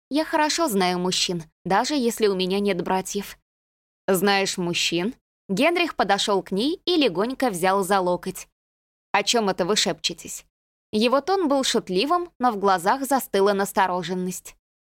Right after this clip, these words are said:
«Я спрашивала твою сестру, каково это быть единственной девушкой среди стольких братьев». Генрих усмехнулся. «Это особая честь»,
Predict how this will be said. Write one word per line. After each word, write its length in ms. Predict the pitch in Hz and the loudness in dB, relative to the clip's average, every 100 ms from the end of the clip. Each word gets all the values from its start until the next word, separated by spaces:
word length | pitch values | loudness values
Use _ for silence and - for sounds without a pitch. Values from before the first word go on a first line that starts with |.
| _ _ | _ _
«Я 180 | 285 349 | 0 0
спрашивала 600 | - 311 302 285 262 254 | 0 0 2 2 2 2
твою 260 | 233 240 | 2 2
сестру, 360 | 220 233 - 277 | 2 -2 0 0
каково 500 | - 208 214 196 247 | 0 0 2 2 2
это 160 | 240 208 | 2 2
быть 220 | 214 - | 0 2
единственной 680 | 202 185 220 - 226 202 | 0 0 -2 0 0 2
девушкой 540 | 180 196 196 208 - 208 | 2 2 2 -2 0 0
среди 380 | - 202 175 196 | 2 2 2 -2
стольких 460 | - 208 180 208 | 2 0 2 -2
братьев». 560 | 185 214 - 185 - - _ _ _ _ _ | 0 -4 -4 -6 -8 -16 _ _ _ _ _
Генрих 480 | 185 208 359 359 - | -2 2 2 2 0
усмехнулся. 760 | 233 202 196 - 175 170 - 175 - _ _ _ _ | -2 0 -2 -2 -4 -4 -6 -10 -10 _ _ _ _
«Это 320 | - 214 214 202 | 0 2 2 2
особая 480 | - 208 180 175 | 2 0 2 -2
честь», 480 | 170 - 175 - - | -2 -6 -6 -10 -18